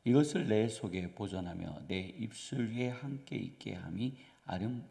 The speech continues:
아름다우니라. 내가 내게 여호와를 의뢰하게 하여,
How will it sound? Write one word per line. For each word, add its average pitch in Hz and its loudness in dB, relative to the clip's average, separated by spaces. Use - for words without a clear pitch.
아름다우니라. 90 -2
내가 123 10
내게 98 4
여호와를 98 2
의뢰하게 95 -6
하여, 95 -6